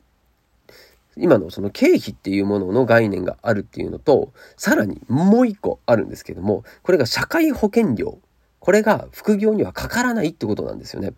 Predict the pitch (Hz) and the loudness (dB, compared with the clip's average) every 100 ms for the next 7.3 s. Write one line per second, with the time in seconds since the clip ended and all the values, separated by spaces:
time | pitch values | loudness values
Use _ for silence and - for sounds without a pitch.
0 | _ _ - - - - _ - - - | _ _ -20 -20 -20 -20 _ -10 -4 2
1 | 262 294 311 - - _ _ _ _ - | 4 6 6 4 -4 _ _ _ _ 2
2 | 160 131 110 - - _ 113 113 101 - | 4 4 -2 -4 -10 _ -2 0 0 -4
3 | - - - 95 92 101 - - - - | -14 -16 -18 -14 0 2 2 -2 -20 -10
4 | - 262 262 - 98 90 104 117 160 156 | -4 4 4 6 2 2 -2 -2 0 2
5 | 151 143 127 127 123 120 113 - _ _ | 2 2 4 4 6 6 4 -2 _ _
6 | - 127 120 - _ _ _ _ 117 104 | -2 0 0 -4 _ _ _ _ -6 -4
7 | 95 73 | -4 -8